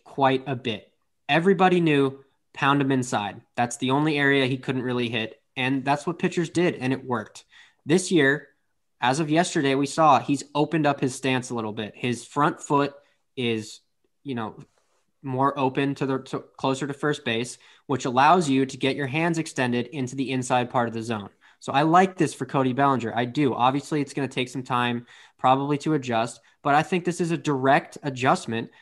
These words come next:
to getting pounded inside and not being able to come around, bring the hands through the zone to hit the inside pitch. So I, I'm, I'm a huge in favor of this. Uh, in the past, we, his, his stance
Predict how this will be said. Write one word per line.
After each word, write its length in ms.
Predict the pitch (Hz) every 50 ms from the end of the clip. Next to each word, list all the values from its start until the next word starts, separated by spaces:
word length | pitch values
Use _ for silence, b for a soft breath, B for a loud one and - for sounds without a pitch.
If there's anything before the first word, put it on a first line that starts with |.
| b b -
to 100 | - 143
getting 260 | 139 139 139 147 147
pounded 460 | 143 - - 131 131 139 160 170 165
inside 480 | 160 165 170 - - 117 107 110 117 135
and 100 | 135 123
not 200 | 123 123 127 -
being 160 | 151 151 151
able 160 | 147 147 151
to 140 | - - -
come 260 | - - 131 123 139
around, 320 | 139 135 123 123 127 131
bring 180 | - 131 127 143
the 60 | 160
hands 340 | 143 127 123 120 120 127 127
through 140 | - 135 131
the 100 | 131 143
zone 300 | 127 120 110 107 113 120
to 80 | - 139
hit 200 | 120 139 131 131
the 120 | 143 143
inside 380 | 143 143 143 - 156 151 151 -
pitch. 380 | - 190 165 - - - - B B B B B B B -
So 180 | - - 131
I, 200 | 120 135 143 151 -
I'm, 320 | 147 156 185 196 185 -
I'm 160 | - 151 165 170
a 40 |
huge 420 | 143 - - - 156 156 156 147 156
in 80 | 147
favor 380 | 131 - 135 135 139 139 156 156
of 100 | 156 151
this. 300 | 160 165 170 165 - - -
Uh, 220 | 143 135 127 120 107
in 120 | 135 131
the 40 | 131
past, 460 | 135 - - 135 143 156 160 - -
we, 80 | 147 -
his, 300 | - 135 131 123 - -
his 160 | - 151 135 -
stance 480 | - - 135 131 131 131 - - -